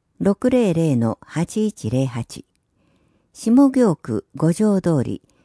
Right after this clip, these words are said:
新町西入、西飾谷町十八、富田ビル七階。電話、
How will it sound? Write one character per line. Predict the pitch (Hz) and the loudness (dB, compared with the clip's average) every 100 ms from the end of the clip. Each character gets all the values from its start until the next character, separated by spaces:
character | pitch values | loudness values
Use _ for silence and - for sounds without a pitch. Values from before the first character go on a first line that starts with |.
| _ | _
新 | - 254 226 | -2 0 2
町 | 147 - 117 | 0 -2 -2
西 | 123 131 - 131 | -2 -4 -6 -4
入、 | 123 107 - _ _ _ _ _ | -4 -6 -10 _ _ _ _ _
西 | 190 208 254 | -4 -2 -4
飾 | - 214 202 196 | -4 -4 -2 0
谷 | 185 165 | 0 -2
町 | - 117 95 - _ _ | -4 -4 -4 -6 _ _
十 | 120 156 160 | -4 -2 -2
八、 | 147 - 107 104 _ _ _ _ _ _ _ | -6 -8 -10 -12 _ _ _ _ _ _ _
富 | 196 226 240 | 0 0 0
田 | 202 | -2
ビ | 175 156 | 0 -2
ル | 104 - - | -2 -8 -8
七 | 127 139 135 | -4 -2 -4
階。 | - 113 - _ _ _ _ _ _ _ _ _ _ - | -6 -8 -8 _ _ _ _ _ _ _ _ _ _ -4
電 | 147 180 160 | 0 0 0
話、 | 143 | -2